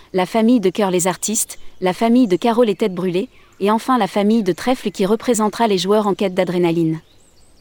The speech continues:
Voici toutefois en exclusivité un N F T de chaque famille. Chaque Joker aura ainsi des traits qui lui sont propres et qui seront avant tout déterminés par l'appartenance à l'une de ces familles.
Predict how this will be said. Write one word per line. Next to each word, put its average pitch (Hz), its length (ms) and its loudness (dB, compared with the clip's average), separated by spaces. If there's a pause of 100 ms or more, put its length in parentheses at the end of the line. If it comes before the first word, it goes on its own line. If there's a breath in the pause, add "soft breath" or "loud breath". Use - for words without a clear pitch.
(280)
Voici 196 340 -2
toutefois 262 360 -2
en 202 140 2
exclusivité 208 720 -4
un 190 120 -2
N 214 200 2
F - 100 -10
T 233 100 0
de 185 100 -2
chaque 226 220 -2
famille. 175 480 0 (240 soft breath)
Chaque 254 340 0
Joker 226 400 0
aura 196 260 0
ainsi 208 260 0
des 185 120 -2
traits 247 220 -4
qui 220 120 -4
lui 202 100 0
sont 196 180 -2
propres 233 300 -4
et 180 40 -4
qui 202 140 -8
seront 202 280 0
avant 185 260 0
tout 233 120 -6
déterminés 220 540 2
par 175 160 -2
l'appartenance 196 680 0
à 175 80 0
l'une 185 160 2
de 180 60 0
ces 170 140 -2
familles. 165 420 -2